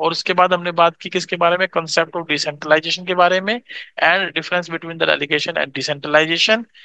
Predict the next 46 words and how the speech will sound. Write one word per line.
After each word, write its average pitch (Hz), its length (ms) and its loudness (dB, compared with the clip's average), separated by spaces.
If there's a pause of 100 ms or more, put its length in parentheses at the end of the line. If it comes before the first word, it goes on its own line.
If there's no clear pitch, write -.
(320)
At 165 120 2
the 185 180 4
end 190 180 2
हमने 175 180 2
बात 151 300 2
की 185 120 0
importance 143 520 -6
of 180 200 -6
decentralization। 139 1300 -4
तो 151 80 -4
इसको 156 260 -2
आप 160 240 4
एक 147 140 -2
बार 202 220 4 (380)
शॉर्ट 175 340 0
summary 147 320 -2
को 190 120 0
read 160 240 0
जरूर 135 280 -6
कर 135 80 0
लें 175 160 4
ताकि 156 240 2
आपका 156 220 0
पूरा 151 320 -2
topic 143 340 -6
जो 143 80 -12
है 135 80 -8
वो 135 140 -8
revise 135 400 -2
हो 156 60 -4
जाए। 170 260 4 (500)
और 160 100 -6 (120)
कल 226 200 4
जो 226 160 -4
हम 202 220 -4
लोग 190 160 -4
class 170 300 2
लेंगे 160 380 2 (440)
that 160 140 4
will 202 260 -2
be 202 140 -2
on 156 260 -4
the 165 140 2 (460)
objective 156 440 -2
type 170 220 4
questions 196 600 0